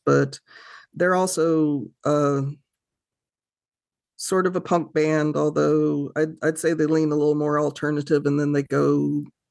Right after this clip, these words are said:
pretty heavy metal at times. But they're also just a band that doesn't seem to put out bad songs.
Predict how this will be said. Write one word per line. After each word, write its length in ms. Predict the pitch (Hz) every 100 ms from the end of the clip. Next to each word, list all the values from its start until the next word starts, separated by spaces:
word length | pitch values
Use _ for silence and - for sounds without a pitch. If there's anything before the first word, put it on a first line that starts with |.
| _
pretty 760 | 214 190 175 160 156 147 139 - -
heavy 320 | 170 160 151
metal 500 | 151 151 160 160 -
at 180 | 151 -
times. 880 | - 175 175 180 180 185 185 - - - - - -
But 60 | 208
they're 140 | 233
also 240 | 240 226 202
just 260 | 190 180
a 40 | 156
band 400 | 156 156 156 151
that 240 | 151 139 - -
doesn't 260 | 170 165
seem 220 | - 170
to 80 | 160
put 180 | - 160
out 240 | 156 139
bad 300 | 147 147 143
songs. 760 | - 139 139 - - - -